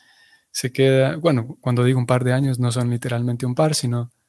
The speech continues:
más concretamente la, en las escrituras encontramos que Krishna en el momento de la batalla de Kurukshetra tenía alrededor de unos ciento veinte y tantos años. Lo mismo que Arjuna, eran primos casi de la misma edad. Y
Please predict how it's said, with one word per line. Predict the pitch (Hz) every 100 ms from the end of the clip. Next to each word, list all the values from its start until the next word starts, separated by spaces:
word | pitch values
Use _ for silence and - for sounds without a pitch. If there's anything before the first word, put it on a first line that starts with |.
| _ _ _ _ _ _
más | - 131 131 139 -
concretamente | 127 139 135 131 135 139 151 175
la, | 160
en | 147
las | 131 123
escrituras | 127 - 123 143 147 147 -
encontramos | 135 127 127 135 135 135
que | - 123 120 - - - - _
Krishna | 143 160 - 165
en |
el | 156
momento | 139 143 143 151
de | 143
la | 135
batalla | 131 127 135 139
de | 127
Kurukshetra | 131 127 - 139 151 151
tenía | 151 151 151 151
alrededor | 143 135 135 139 143
de | 139
unos | 143 139
ciento | 143 139 139
veinte | 131 131 131
y |
tantos | 139 143 143 -
años. | 135 151 165 - _ _ _ -
Lo | 147
mismo | 139 135
que | 127
Arjuna, | 127 139 190 127 127
eran | 127 123 117 _ _ _ _
primos | 143 139 127 -
casi | 139 -
de | 131
la | 123
misma | 123 127 123
edad. | 123 139 - _ _ _ _ _ - - _ _ _ _
Y | - 123 123 120 113 113 110